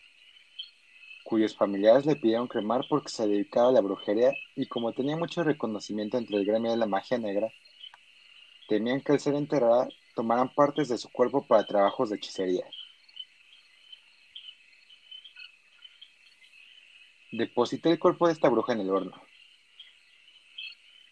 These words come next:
Le quité unos anillos muy raros y unos collares. Como era muy gorda,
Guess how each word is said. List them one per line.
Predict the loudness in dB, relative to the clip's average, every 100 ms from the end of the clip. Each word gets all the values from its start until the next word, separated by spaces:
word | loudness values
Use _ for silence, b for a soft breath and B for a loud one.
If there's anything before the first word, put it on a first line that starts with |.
| _ -20 -20 -18 -4
Le | -4
quité | -4 -4 -2
unos | -2 0
anillos | 0 2 2 2
muy | 0 4
raros | 6 6 4 0
y | -4
unos | -4 -4
collares. | -4 -2 -4 -10 -18 -20 _ -20 -20 -20 -20 -20 -20 _ -20 -20 _ _ -20 -20 -20 _ -20 -20 _ -20 -20 -16 -16 -16 _ -20 -20 -20 -20 -20 -20 -20 -18 -10
Como | 0 4
era | 4
muy | 4 0
gorda, | 2 2 0